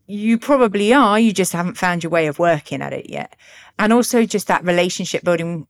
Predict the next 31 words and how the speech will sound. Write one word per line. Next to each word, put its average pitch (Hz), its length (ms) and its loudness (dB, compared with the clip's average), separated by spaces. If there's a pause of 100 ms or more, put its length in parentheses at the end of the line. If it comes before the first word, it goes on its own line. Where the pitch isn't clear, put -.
(120)
not 180 260 0
only 170 320 -2
e-, - 80 -4 (160)
externally, 175 760 -2
but - 160 -8
within 175 320 -4
the 156 80 -6
company 156 460 -10
as 147 160 -12
well, 147 200 -2
because 160 480 -8 (640)
probably 190 480 -2
one 175 160 -4
of 175 220 -4
the 165 480 -2
members 175 360 -2
of 160 100 -12
the 160 80 -8
comms 208 440 -4
team 160 440 -8
who 165 500 -4
has 160 540 -4 (200)
the 175 280 0
challenge, 226 520 0
but - 120 -6
also 180 340 -2
the 165 100 0
luxury 180 840 -4
of 170 180 -4
working 170 500 -2
across - 920 -4